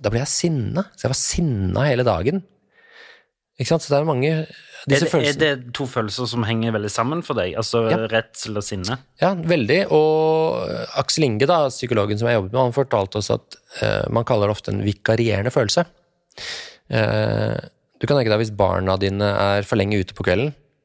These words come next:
Speaker 1: eh, så er det typisk at man kjefter på de når de kommer hjem,
Speaker 2: Mm.
Speaker 1: mens du egentlig er redd, ikke sant?
Speaker 2: Ja.
Speaker 1: Fordi sinne er en mindre skamfull følelse. Og det var jo samme som jeg kjente den dagen jeg skulle på brannstasjonen, at jeg ble sinna,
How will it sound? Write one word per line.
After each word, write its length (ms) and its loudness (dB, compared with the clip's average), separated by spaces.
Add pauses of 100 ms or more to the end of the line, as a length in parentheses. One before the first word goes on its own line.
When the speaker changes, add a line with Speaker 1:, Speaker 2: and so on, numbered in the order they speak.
Speaker 1:
eh, 400 0
så 200 -2
er 60 2
det 120 -4
typisk 260 -2
at 100 -8
man 640 -4
kjefter 300 -2
på 80 4
de 100 -2
når 140 2
de 40 2
kommer 160 2
hjem, 120 -2 (100)
Speaker 2:
Mm. 220 -4 (160)
Speaker 1:
mens 240 0
du 80 2
egentlig 320 0
er 100 2
redd, 140 -4
ikke 180 -8
sant? 140 -14
Speaker 2:
Ja. 180 0 (320)
Speaker 1:
Fordi 560 0
sinne 340 0
er 80 2
en 80 -2
mindre 300 -2
skamfull 420 -2
følelse. 400 0 (500)
Og 60 0
det 100 4
var 120 4
jo 160 2
samme 340 -2
som 100 -4
jeg 200 0
kjente 240 -2
den 160 0
dagen 280 -2
jeg 100 -4
skulle 200 -6
på 140 2
brannstasjonen, 500 -2
at 80 -6
jeg 120 0
ble 80 0
sinna, 640 0